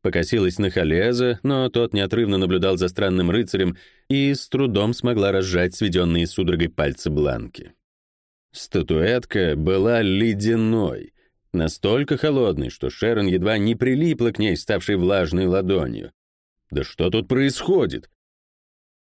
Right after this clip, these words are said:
Лавиане не понадобилось много времени, чтобы понять, что против Искари она всего лишь мелкая тявкающая собачонка. Жалкие ножки, жалкие зубки и никакого умишка,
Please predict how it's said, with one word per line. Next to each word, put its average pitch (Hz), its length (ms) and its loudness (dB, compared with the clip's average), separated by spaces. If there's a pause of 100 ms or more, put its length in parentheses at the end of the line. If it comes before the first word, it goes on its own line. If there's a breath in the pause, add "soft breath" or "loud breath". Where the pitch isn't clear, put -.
(280)
Лавиане 110 720 0
не 98 180 0
понадобилось 104 600 0
много 92 280 0
времени, 92 380 0
чтобы 85 260 -4
понять, 90 440 -2 (100)
что - 180 -4
против 131 360 -2
Искари 127 420 0
она 113 260 0
всего 120 440 0
лишь 101 220 -2
мелкая 95 580 0
тявкающая 90 800 -2
собачонка. - 920 -4 (680)
Жалкие 101 720 2
ножки, 92 640 -2 (180 soft breath)
жалкие 113 760 0
зубки 80 680 -2 (280 soft breath)
и 135 140 0
никакого 147 920 0
умишка, 110 760 0